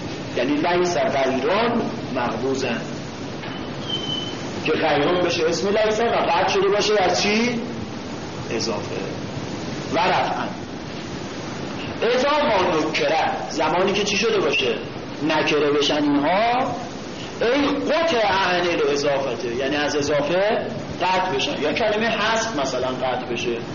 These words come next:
مثل قبضت عشرة فحسب قطع بشه، حالا حسب مبنی بر ضمش بود، یعنی فحسب زاده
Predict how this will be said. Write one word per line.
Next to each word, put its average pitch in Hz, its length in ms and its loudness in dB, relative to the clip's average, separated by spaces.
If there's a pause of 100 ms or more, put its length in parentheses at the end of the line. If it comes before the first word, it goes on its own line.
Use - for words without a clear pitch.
(960)
مثل 131 160 -2
قبضت 151 460 2
عشرة 147 540 0
فحسب 139 560 -2 (920)
قطع - 340 0
بشه، 165 380 2 (120)
حالا 131 140 0
حسب 139 440 -2
مبنی 143 360 0
بر 127 140 0
ضمش 135 480 -2
بود، 120 220 -4
یعنی 120 140 -4
فحسب - 540 -4
زاده 214 320 -4